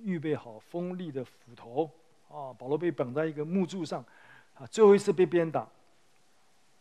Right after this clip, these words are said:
然后刽子手就毫无犹豫地拿起斧头，猛力一挥，只听到一声沉闷的撞击声。这位历史以来最伟大的神的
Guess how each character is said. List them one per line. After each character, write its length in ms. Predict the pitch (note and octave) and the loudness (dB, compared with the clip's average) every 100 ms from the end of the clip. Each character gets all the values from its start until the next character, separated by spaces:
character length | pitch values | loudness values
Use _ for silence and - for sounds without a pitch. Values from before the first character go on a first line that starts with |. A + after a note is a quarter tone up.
| - _ _ _ - _ _ - - | -20 _ _ _ -20 _ _ -20 -20
然 220 | A#2+ C#3 | -6 -4
后 500 | D3 E3 C3 A#2+ A2+ - _ _ _ _ - | -2 -2 -2 -6 -14 -20 _ _ _ _ -10
刽 140 | F3 | -8
子 100 | D3+ | -8
手 220 | C3+ B2 | -10 -10
就 240 | B2+ C#3+ B2 | -8 -8 -8
毫 240 | - D#3+ | 0 4
无 180 | G3+ G3+ | 8 8
犹 300 | D#3 D3+ E3+ | 6 2 0
豫 240 | F#3 D3+ | -4 -14
地 260 | C3+ C3 A#2 | -10 -10 -10
拿 280 | A#2 B2 D3+ | -8 -4 -4
起 220 | - C3+ | -6 -12
斧 300 | - - G#2 | -12 -20 -20
头， 220 | B2+ C3 | -10 -8
猛 300 | D3 C3+ C3 | -2 -2 0
力 200 | F3 E3+ - | 0 0 -2
一 140 | F#3+ | 4
挥， 360 | G3 E3 F3 F3 - - - - | 4 6 2 2 -10 -20 -20 -20
只 140 | - D3 | -10 -8
听 180 | - G3+ | 4 6
到 140 | G3 | 6
一 160 | A3 G#3+ | 4 -4
声 340 | - G3+ G3+ G3 | 2 2 2 -2
沉 200 | - D#3+ | -8 -6
闷 300 | F3+ F#3+ D#3+ | 0 0 0
的 480 | C#3+ C3 A#2+ A#2 C3+ E3+ - _ - | -4 -4 -10 -18 -20 -20 -20 _ 2
撞 240 | G#3 C#3 | 2 2
击 160 | - B2+ | -8 -16
声。 240 | - C#3+ - - - - - - - - - - - - _ | -14 -14 -16 -20 -20 -20 -20 -20 -20 -20 -20 -20 -20 -20 _
这 140 | - F#3+ | 0 2
位 120 | E3 | 2
历 160 | F#3 G3+ | 2 -2
史 160 | - | -2
以 60 | G3 | 0
来 180 | D3 D3 | 2 0
最 300 | - A3 C#3+ | 2 4 4
伟 140 | B2+ | 2
大 240 | D#3 D3 | -2 -2
的 120 | C3 A#2+ | -2 -8
神 260 | - C3+ | -12 -10
的 100 | C#3+ | -10